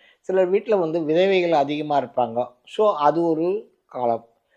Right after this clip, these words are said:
So, அந்த மாதிரி தேவையில்லாத பிரச்சனைகள் வீட்டுல வந்து டெவலப் ஆகிட்டே இருக்கும். இந்த மாதிரியெல்லாம் பிரச்சனைகள் வந்ததுன்னா, குடும்பம் முன்னுக்கு வராம, இந்த மாதிரி வர்றது வந்து குடும்பத்துல ரொம்ப கஷ்டங்கள் ஏற்படுத்தி கொடுத்து கொண்டே இருந்தால், இதற்கு உரிய பரிகாரம் சொன்னா,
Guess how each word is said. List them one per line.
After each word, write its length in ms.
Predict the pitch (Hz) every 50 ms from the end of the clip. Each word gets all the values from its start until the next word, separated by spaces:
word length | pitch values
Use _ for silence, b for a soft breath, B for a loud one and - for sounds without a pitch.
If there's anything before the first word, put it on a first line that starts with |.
| _ _ _
So, 220 | _ - 226 226
அந்த 180 | 208 190 175 165
மாதிரி 380 | 170 180 190 220 226 220 220
தேவையில்லாத 640 | - 170 165 180 196 220 226 214 208 202 202 202 202 175
பிரச்சனைகள் 680 | - 170 170 165 - 180 180 185 180 185 196 190 190 - - 156
வீட்டுல 300 | 170 180 - - 175 160
வந்து 320 | 147 139 143 143 165 175
டெவலப் 440 | 165 131 135 139 143 160 160 156 156 -
ஆகிட்டே 420 | 135 135 135 139 135 135 139 139
இருக்கும். 280 | 135 123 127 - 117 104 -
இந்த 160 | 135 156 170
மாதிரியெல்லாம் 520 | 180 180 190 196 202 202 202 220 214 202
பிரச்சனைகள் 640 | 180 170 160 156 - 202 202 196 185 175 165 151 147
வந்ததுன்னா, 540 | 151 156 156 147 143 135 139 147 160 180 180 - - _
குடும்பம் 440 | _ - 180 233 254 254 226 202 170
முன்னுக்கு 420 | 151 151 165 175 170 165 - 151
வராம, 540 | 143 139 131 127 127 135 147 151 160 - -
இந்த 180 | 143 147 147
மாதிரி 280 | 147 151 156 160 165 156
வர்றது 200 | 147 139 143 143
வந்து 460 | 143 143 135 131 135 151 175 185 185 -
குடும்பத்துல 500 | - 175 170 170 170 160 165 151 160 190
ரொம்ப 240 | 208 185 160 160 160
கஷ்டங்கள் 500 | 160 - 143 131 - - 165 160 160 151
ஏற்படுத்தி 500 | 135 123 139 147 139 - 147 135 123 -
கொடுத்து 380 | 110 - 127 123 135 131 143 139
கொண்டே 300 | - 131 127 120 117 123
இருந்தால், 560 | 120 110 110 107 104 110 113 123 139 - - b b b b b b b b b
இதற்கு 420 | b 147 156 160 151 156 - 151
உரிய 400 | 135 135 151 175 208 214 214 208
பரிகாரம் 840 | 190 - - - 123 131 147 151 156 156 147 135 135 135 135 147 - _
சொன்னா, 640 | - - 110 101 95 95 107 113 123 127 135 -